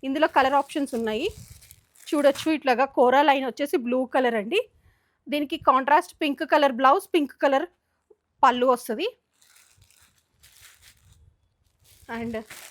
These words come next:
నెక్స్ట్ వచ్చేసరికి యాష్ కలర్. యాష్ కలర్, ఇదేమో ఇప్పటివరకు సిల్వర్ బుటీస్‌తో వచ్చింది కదా, ఇది గోల్డ్ బుటీ అండి.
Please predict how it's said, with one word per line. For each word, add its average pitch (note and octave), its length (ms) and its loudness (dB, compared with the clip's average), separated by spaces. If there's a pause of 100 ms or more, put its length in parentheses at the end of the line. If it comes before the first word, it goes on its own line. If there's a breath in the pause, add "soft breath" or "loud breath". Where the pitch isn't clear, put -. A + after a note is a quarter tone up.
(960)
నెక్స్ట్ C#4 360 -6
వచ్చేసరికి E4+ 480 -2 (120)
యాష్ A#3+ 360 0
కలర్. C4 340 -2 (4000)
యాష్ B3 280 -4
కలర్, D4 300 0
ఇదేమో E4+ 280 0 (200)
ఇప్పటివరకు E4+ 400 -2
సిల్వర్ D#4+ 300 2
బుటీస్‌తో D#4 360 -4
వచ్చింది C4 380 -2
కదా, D4 180 -6
ఇది D#4 160 -2
గోల్డ్ B3 300 4
బుటీ B3 260 -4
అండి. A3 240 -2